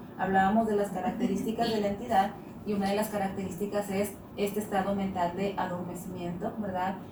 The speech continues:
El, el no sentir nada, el matar la vida para no sentirla, esa es la entidad precisamente.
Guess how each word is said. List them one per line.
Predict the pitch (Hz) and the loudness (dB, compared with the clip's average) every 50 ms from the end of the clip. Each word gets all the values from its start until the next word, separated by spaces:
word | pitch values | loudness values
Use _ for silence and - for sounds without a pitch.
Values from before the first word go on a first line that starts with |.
| - - - | -12 -6 -2
El, | 196 196 202 202 196 - - | 0 0 2 2 2 2 2
el | 190 196 190 | 2 2 2
no | 185 180 180 | 2 0 -2
sentir | 175 180 202 196 190 208 202 190 | -4 -2 -2 -2 0 -2 -2 -2
nada, | 180 180 175 180 190 214 214 214 - | -2 -2 -2 0 0 0 0 0 0
el | 202 196 190 | 0 2 2
matar | 190 180 - - 185 185 185 185 | 2 0 0 -2 -2 -2 -2 0
la | 190 190 190 | 0 0 0
vida | 185 202 196 196 196 208 214 220 - - - - | 2 0 0 0 2 2 0 0 -2 -6 -10 -6
para | - 196 190 190 190 | -2 0 0 2 2
no | 190 190 190 | 2 0 0
sentirla, | - - 190 - - - 185 185 190 190 202 214 226 - - - - - - - - 190 | 0 -2 -6 -6 -6 -6 -6 -4 -2 0 0 0 0 -2 -6 -10 -12 -14 -14 -8 -4 -2
esa | 202 202 - - | -2 -2 -2 -4
es | 185 - | -8 -8
la | - 185 | -8 -10
entidad | 185 - - 175 175 170 170 | -10 -8 -6 -6 -4 -4 -4
precisamente. | 170 175 180 - 185 180 - 196 190 165 151 147 - | -6 -8 -10 -10 -10 -8 -8 -6 -6 -6 -6 -6 -8